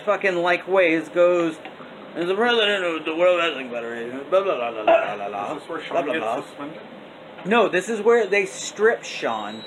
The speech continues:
Speaker 2: That,
Speaker 1: of the
Speaker 2: well, that's what I
Speaker 1: Intercontinental
Speaker 2: meant.
Speaker 1: title, not because he gets suspended, but because he had gotten his ass whipped.
Speaker 2: Is this when he,
Speaker 1: In
Speaker 2: no, this
Speaker 1: Syracuse.
Speaker 2: isn't when he lost his smile.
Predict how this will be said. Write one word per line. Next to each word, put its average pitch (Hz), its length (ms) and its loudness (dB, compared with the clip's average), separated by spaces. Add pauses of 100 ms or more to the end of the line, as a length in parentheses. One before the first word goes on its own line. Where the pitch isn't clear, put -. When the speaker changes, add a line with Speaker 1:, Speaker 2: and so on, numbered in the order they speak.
(240)
Speaker 2:
That, 202 220 2
Speaker 1:
of 185 220 6
the 190 60 4
Speaker 2:
well, 202 120 6
that's - 80 6
what - 20 6
I 170 40 6
Speaker 1:
Intercontinental 175 500 2
Speaker 2:
meant. - 80 -6
Speaker 1:
title, 196 340 4
not 240 260 2
because 254 240 0
he 247 80 -4
gets 233 200 -2
suspended, 214 500 -2 (280)
but 165 160 -8
because 190 380 0
he 214 340 -2 (100)
had 175 300 -2
gotten 170 420 0 (440)
his 185 260 0 (160)
ass 151 400 0 (460)
whipped. - 720 -2 (260)
Speaker 2:
Is - 80 -18
this - 180 -16
when 196 120 -12 (100)
he, 196 120 -4
Speaker 1:
In 208 80 2
Speaker 2:
no, 196 160 6
this 196 240 4
Speaker 1:
Syracuse. 175 100 -2
Speaker 2:
isn't 156 200 2
when 151 120 -2
he 143 100 -4
lost 131 280 -2
his 127 120 -12 (160)
smile. 113 240 -12